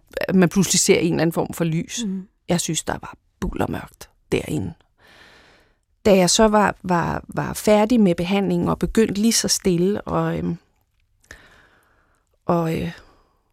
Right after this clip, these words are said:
Speaker 1: at bygge mig selv op igen, både fysisk, men også psykisk, fra det her totale nulpunkt, øh,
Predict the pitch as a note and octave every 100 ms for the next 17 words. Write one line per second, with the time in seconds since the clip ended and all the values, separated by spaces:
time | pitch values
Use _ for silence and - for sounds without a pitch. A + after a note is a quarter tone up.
0 | _ _ _ - G3+ G#3+ G3 G3+ F3+ -
1 | - F3 F#3 G3+ F#3 F#3+ - G3 G3+ G3+
2 | - A3+ - F#3 - - G3+ F#3+ G3 -
3 | - C4 - G3 - - - F#3+ G3 A3
4 | G3 G#3 - - - G#3 - A#3+ G#3 G#3
5 | G3 F#3+ G3+ - F#3 - - _ _ _
6 | _ _ _ _ - F#3+ F#3 F#3 G3